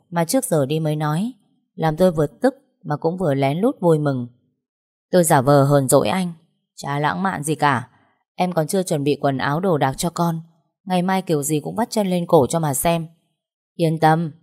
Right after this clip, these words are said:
mai xuống đó buổi chiều, đủ cả thời gian cho em ngủ nướng lẫn chuẩn bị đồ cho con."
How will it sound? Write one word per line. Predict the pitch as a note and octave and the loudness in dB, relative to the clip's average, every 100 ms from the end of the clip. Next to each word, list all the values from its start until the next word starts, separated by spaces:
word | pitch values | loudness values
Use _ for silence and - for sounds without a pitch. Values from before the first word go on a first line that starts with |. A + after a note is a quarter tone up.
| - | -10
mai | D#3 D3+ | -4 -2
xuống | D3+ D3 | -2 0
đó | C#3+ | 0
buổi | D#3 F#3+ | 2 0
chiều, | - D3+ C#3+ B2 - _ _ - | 0 2 2 2 -6 _ _ -4
đủ | F3 | -2
cả | - C#3 | 0 0
thời | D3+ D3+ | 0 0
gian | F3 F3 | 0 -2
cho | F3 | -2
em | F3+ F3 | -2 -2
ngủ | C#3+ | -2
nướng | C3+ D3 F3+ | 0 0 0
lẫn | F#3+ G#3+ | -2 -2
chuẩn | G#3 | 0
bị | D3+ D#3 | 0 2
đồ | D3 | 2
cho | C#3 E3+ | 2 0
con." | F3+ F3 F3 | 2 2 0